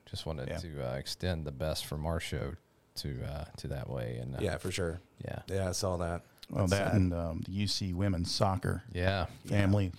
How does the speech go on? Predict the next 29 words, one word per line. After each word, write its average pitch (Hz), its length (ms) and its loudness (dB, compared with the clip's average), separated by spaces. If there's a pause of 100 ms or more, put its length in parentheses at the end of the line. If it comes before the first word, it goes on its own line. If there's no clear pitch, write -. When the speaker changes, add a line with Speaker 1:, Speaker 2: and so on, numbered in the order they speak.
Speaker 2:
lost 104 400 -2
a 92 280 0
member, 113 600 4 (480)
um, 92 260 0
this 95 220 -2
week. - 420 -4 (840)
Uh, 98 380 -4 (180)
Cassandra 95 560 2
Demps. 98 640 0 (220)
Speaker 1:
Yeah. 92 200 0
Speaker 2:
Um, 92 160 -4
she's - 200 -2
from 104 180 0
Virginia, 95 480 2
but - 140 -6
she - 120 0
was 110 140 2
a 95 60 -2
senior 101 340 2
last 92 300 2
year. 95 240 2 (480)
Major 107 340 6
contributor 98 560 0
to - 140 -12
that, 98 200 -4 (380)
to 104 120 -8
that 95 140 -2
ball 95 200 0
club. 95 320 0